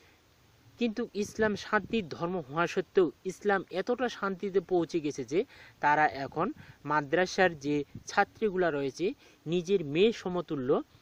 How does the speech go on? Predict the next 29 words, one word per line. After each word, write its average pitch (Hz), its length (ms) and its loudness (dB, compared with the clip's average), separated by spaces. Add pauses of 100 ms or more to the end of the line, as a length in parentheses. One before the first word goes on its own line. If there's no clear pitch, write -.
(140)
তারা 156 240 0
কিন্তু 147 300 -10
সেই 156 280 -4
মেয়েদেরগুলোকেই 160 720 2
এখন 170 240 -4 (280)
ছাড়তেছে 139 540 0
না। 104 120 -12 (1500)
আমাদের 208 360 2
দেশের 185 340 4 (140)
একটাই 226 380 0
ব্যবস্থা, 170 600 0 (440)
এই 233 160 2
যে 302 140 4
ধর্ষণগুলা 185 760 0
হচ্ছে, 147 460 -4 (340)
এই 190 120 4
ধর্ষণের 175 500 -2
বিচারগুলো 180 580 0
যদি 170 220 -2
দ্রুত 170 340 -2
কার্যকর 165 640 0
করা 135 220 0
হয়, 117 200 -4 (340)
কিন্তু 175 320 0 (400)
তাহলে 170 420 2 (340)
অনেক 214 320 0
লোকের 185 340 0
মাঝেই 160 420 0
কিন্তু 175 320 -2